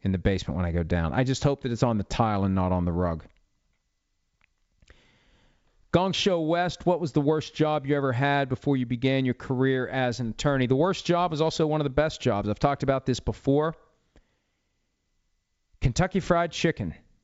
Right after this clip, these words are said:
nineteen eighty-one through nineteen eighty-three. That was a horrible job.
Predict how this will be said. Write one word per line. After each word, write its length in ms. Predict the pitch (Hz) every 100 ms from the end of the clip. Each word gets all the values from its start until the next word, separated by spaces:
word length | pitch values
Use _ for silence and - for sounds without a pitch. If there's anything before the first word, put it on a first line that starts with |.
| _ _ _ 127
nineteen 460 | 151 180 - 180
eighty-one 600 | 170 165 156 156 160 165
through 360 | - - 135 131
nineteen 520 | 135 147 - 151 139
eighty-three. 920 | 120 135 127 117 - 123 117 95 80 _ _ _ _ _ _ _ _ _ _ _ 120
That 400 | 123 156 190 - _ -
was 640 | 143 143 135 135 127 - - _ _ _ _ _ _ _ _ _
a 180 | 147 127
horrible 640 | 107 - 170 165 139 127
job. 440 | 110 110 92 69